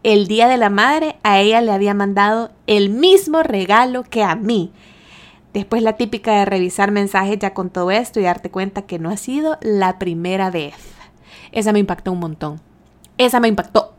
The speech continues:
un montón, lo voy a decir. ¿Cómo se les ocurre? O sea, por lo menos la creatividad. No, es que a mí me gustó esto y voy a comprarlo doble. ¡Qué bárbaro! Y sé que se generan muchas preguntas al respecto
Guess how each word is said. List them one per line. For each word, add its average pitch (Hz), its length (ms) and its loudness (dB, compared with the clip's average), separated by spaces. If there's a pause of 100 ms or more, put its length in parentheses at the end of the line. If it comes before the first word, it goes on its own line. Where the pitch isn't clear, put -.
un 349 300 10
montón, 185 600 4
lo 226 140 4
voy 196 120 4
a 170 80 2
decir. - 420 -6 (560)
¿Cómo 220 240 6
se 202 120 2
les 180 180 -4
ocurre? - 380 -16 (300)
O - 40 -20
sea, 202 100 -16
por 190 140 -8
lo 180 60 -4
menos 170 320 -4 (580)
la 226 300 2
creatividad. 214 760 0
No, 311 140 2 (480)
es 285 260 4
que 247 100 4
a 240 60 8
mí 247 80 2
me 240 120 4
gustó 233 320 2
esto 240 360 0
y 226 140 -2
voy 185 140 4
a 180 40 2
comprarlo 196 580 0
doble. 208 1000 6 (640)
¡Qué 175 180 -8
bárbaro! 156 600 -6 (1800)
Y 214 120 -8
sé 196 160 -4
que 196 180 -8
se 202 140 -8
generan 180 280 -6
muchas 175 220 -10
preguntas 165 600 -12
al 185 120 -12
respecto 202 580 -12